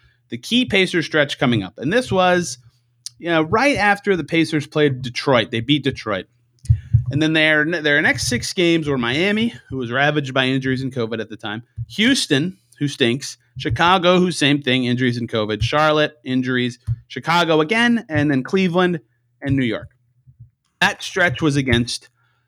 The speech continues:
Cleveland without Garland, by the way, and Sexton, right? They are also ravaged by injuries. That stretch was like, the Pacers went into that, I think, thirteen and eighteen or fourteen and nineteen or something. That was the time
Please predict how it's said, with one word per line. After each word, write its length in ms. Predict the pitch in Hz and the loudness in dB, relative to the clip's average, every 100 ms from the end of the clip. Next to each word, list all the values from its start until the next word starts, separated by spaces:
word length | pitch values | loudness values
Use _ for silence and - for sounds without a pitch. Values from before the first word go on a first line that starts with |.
| _ | _
Cleveland 400 | - 185 196 185 | -2 0 2 2
without 460 | 170 143 147 - 131 | 4 4 2 0 -2
Garland, 600 | 139 143 143 143 143 156 - | 2 4 4 4 2 0 -2
by 200 | 113 107 | 0 0
the 100 | 101 | -2
way, 260 | 101 110 | -6 -4
and 240 | 139 156 156 | 0 0 2
Sexton, 460 | 104 101 - 101 | -2 -2 -6 -4
right? 160 | 98 104 | -4 0
They 100 | 127 | 4
are 80 | 123 | 4
also 280 | 117 123 | 4 2
ravaged 300 | 110 110 101 | -2 -2 -4
by 100 | - | -8
injuries. 300 | 107 104 101 - - _ _ - | -8 -6 -4 -6 -8 _ _ -2
That 260 | 180 285 | 0 0
stretch 600 | - - 175 214 - - - _ | -2 -2 0 0 -2 -6 -8 _
was 220 | 143 143 131 | -2 0 2
like, 320 | 123 - - - | 2 0 -12 -10
the 80 | |
Pacers 240 | 131 202 196 | -2 0 2
went 160 | 175 | 2
into 140 | 165 160 | 2 4
that, 160 | 156 | 2
I 120 | 127 117 | 2 0
think, 240 | 151 139 | -2 -2
thirteen 380 | - 160 156 139 | 0 0 2 0
and 100 | 113 | 2
eighteen 340 | 127 139 147 | 0 0 0
or 80 | 135 | 0
fourteen 340 | 131 123 139 | -2 -4 -2
and 60 | 113 | -2
nineteen 240 | 117 127 | -2 -2
or 60 | 131 | -4
something. 280 | 143 147 156 - - - | -2 -2 -2 -2 -2 0
That 200 | 160 202 | 0 2
was 160 | 247 240 | 2 2
the 100 | 208 | 0
time 520 | 185 170 165 170 165 | 2 2 4 2 -2